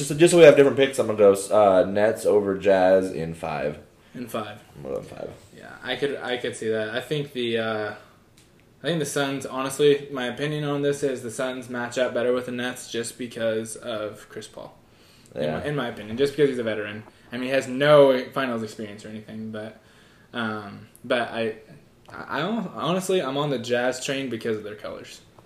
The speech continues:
Speaker 1: Yeah, and their
Speaker 2: <laughs> So,
Speaker 1: fans. Their fans
Speaker 2: and their
Speaker 1: is
Speaker 2: fans
Speaker 1: awesome.
Speaker 2: as well, yeah. So,
Speaker 1: But, uh,
Speaker 2: so, yeah.
Speaker 1: no, no disrespect. We hear some bad things about their fans too, as well. So
Speaker 2: Yeah, <laughs> yeah, yeah, yeah.
Speaker 1: But, uh, maybe we should move on to
Speaker 2: Yeah.
Speaker 1: the fight.
Speaker 2: Yeah, let's move on to the fights. Let's
Speaker 1: Big
Speaker 2: wrap this
Speaker 1: fights
Speaker 2: up here.
Speaker 1: last night.
Speaker 2: There's a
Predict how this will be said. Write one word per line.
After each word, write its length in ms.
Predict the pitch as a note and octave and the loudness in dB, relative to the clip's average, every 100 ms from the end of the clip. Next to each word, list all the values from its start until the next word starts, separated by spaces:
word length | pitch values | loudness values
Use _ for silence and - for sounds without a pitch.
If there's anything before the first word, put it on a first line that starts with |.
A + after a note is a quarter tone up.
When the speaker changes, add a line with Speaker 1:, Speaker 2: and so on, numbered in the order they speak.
| _ - | _ -8
Speaker 1:
Yeah, 280 | F2 F2 E2 - - | -2 0 -2 -8 -6
and 180 | G2 G2 | -2 0
their 100 | - | 2
Speaker 2:
<laughs> 40 | |
So, 140 | - | 0
Speaker 1:
fans. 160 | E2+ E2+ | -2 -4
Their 80 | G2+ | -4
fans 260 | A2+ A2+ | -2 -2
Speaker 2:
and 100 | D#3 D#3 | 0 0
their 80 | C#3+ | 0
Speaker 1:
is 40 | |
Speaker 2:
fans 240 | C3 A#2+ A#2+ | -2 -4 -6
Speaker 1:
awesome. 160 | - | -8
Speaker 2:
as 40 | - | -10
well, 80 | D#2+ | -12
yeah. 180 | D2 - | -14 -12
So, 340 | - A#2+ B2 - - | -8 -8 -10 -14 4
Speaker 1:
But, 100 | A#2 | 8
uh, 160 | A#2 | 10
Speaker 2:
so, 160 | A2+ A2 | 10 10
yeah. 40 | A#2 | 8
Speaker 1:
no, 200 | B2 A2 | 8 8
no 140 | A#2+ | 6
disrespect. 560 | A2+ A2 - G2+ F#2 G2 | 4 0 0 2 2 2
We 160 | G2 | 0
hear 200 | G#2 F#2+ | 0 -2
some 240 | F2+ G2+ F#2 | -2 -10 -4
bad 220 | D#2 D2+ | -4 -4
things 160 | E2 D#2 | -8 -8
about 120 | C#2 | -6
their 80 | C#2+ | -6
fans 220 | E2 D#2+ | -8 -10
too, 180 | E2+ C2 | -10 -10
as 80 | |
well. 180 | - - | -10 -14
So 220 | - - - C#3+ | -12 -12 -10 0
Speaker 2:
Yeah, 520 | D#3 D3 D3 - D#3 | 4 6 6 6 4
<laughs> 0 | |
yeah, 100 | B2+ | 2
yeah, 280 | A#2 A2 G#2+ - | -2 -4 -10 -12
yeah. 120 | - - | -14 0
Speaker 1:
But, 240 | G#2+ G#2 G2+ | 6 8 10
uh, 420 | G#2+ G2+ G2 A2 | 10 8 6 2
maybe 180 | C3+ D#3+ | 0 2
we 40 | |
should 120 | D3 C3 | 0 2
move 100 | B2 | 6
on 400 | A#2+ A#2+ A#2+ B2 | 6 6 2 0
to 140 | C3+ | 0
Speaker 2:
Yeah. 240 | A#2+ A#2 G#2+ | 4 4 4
Speaker 1:
the 80 | |
fight. 340 | G2 G#2+ B2 - - | 2 2 2 -2 -2
Speaker 2:
Yeah, 160 | D3 C3+ | 2 2
let's 120 | C3+ | 2
move 140 | D#3+ | -2
on 60 | D3+ | -2
to 60 | C#3+ | -2
the 40 | |
fights. 280 | D3 D3 C#3 | 2 2 0
Let's 80 | - | 2
Speaker 1:
Big 80 | C#3+ | 2
Speaker 2:
wrap 100 | C#3 | 4
this 80 | |
Speaker 1:
fights 140 | A2 C#3 | 4 6
Speaker 2:
up 60 | |
here. 140 | C#3+ C#3+ | 6 4
Speaker 1:
last 80 | C3 | 4
night. 220 | F#2 F#2 | -2 -4
Speaker 2:
There's 200 | B2+ | -6
a 40 | B2+ | -10